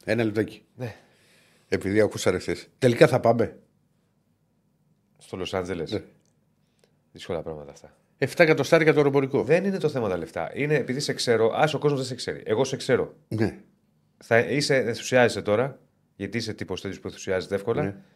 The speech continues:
Speaker 2: Στο τριήμερο που θα σου έχουν γίνει τα πόδια τόσα από το περπάτημα, θα κάνουμε δύο ώρες, θα πηγαίνουμε κάπου, περπατάμε δύο ώρες, θα θες να κάτσουμε να πιούμε ένα καφέ,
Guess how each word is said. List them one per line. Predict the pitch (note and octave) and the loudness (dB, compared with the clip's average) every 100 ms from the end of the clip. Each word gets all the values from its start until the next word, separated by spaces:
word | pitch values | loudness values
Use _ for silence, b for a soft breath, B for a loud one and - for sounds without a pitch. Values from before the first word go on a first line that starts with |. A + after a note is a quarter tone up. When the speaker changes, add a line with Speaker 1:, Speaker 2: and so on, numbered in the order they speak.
| b b b _ | b b b _
Speaker 2:
Στο | - A2 | -6 -6
τριήμερο | - A2+ B2+ C#3+ D3 E3 | 0 2 2 4 6 6
που | D#3+ | 4
θα | - A2 G2 | 0 2 2
σου | - | -2
έχουν | A#2+ A#2 | -6 -6
γίνει | C3 | -4
τα | A2+ | -4
πόδια | G#2+ B2 A#2 - | -2 0 -2 0
τόσα | B2 A#2+ G#2+ | 0 0 -2
από | F#2 | -4
το | F2+ | -4
περπάτημα, | F2+ F2 A#2+ D3 E3 F3+ - b b b b | -4 0 -2 0 -2 -2 -6 b b b b
θα | - A#2 | -4 2
κάνουμε | D3+ D3 C3+ | 4 4 2
δύο | B2 C#3 | 2 4
ώρες, | C3 B2+ | 4 4
θα | A2+ | 0
πηγαίνουμε | A#2 C3 A#2 | 2 0 4
κάπου, | B2 A#2 | 4 4
περπατάμε | G#2+ G#2+ A#2+ | 2 2 0
δύο | A2+ | 2
ώρες, | D#3 D3+ | 2 2
θα | |
θες | D3+ | -2
να | C#3+ | -4
κάτσουμε | B2 B2+ - | 0 0 -2
να | G#2 | -8
πιούμε | G#2 F#2 | -6 -4
ένα | G2 | -2
καφέ, | G#2+ E3+ E3 | 4 4 4